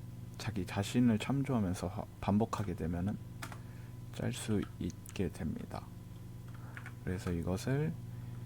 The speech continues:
어, 리커전으로 짠다고 하면은 이제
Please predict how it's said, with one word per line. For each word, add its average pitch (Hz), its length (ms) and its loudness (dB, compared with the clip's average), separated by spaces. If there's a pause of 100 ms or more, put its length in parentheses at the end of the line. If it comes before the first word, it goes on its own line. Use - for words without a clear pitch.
(320)
어, 82 420 -2 (680)
리커전으로 107 680 4
짠다고 104 520 4
하면은 98 480 4 (1040)
이제 - 200 -6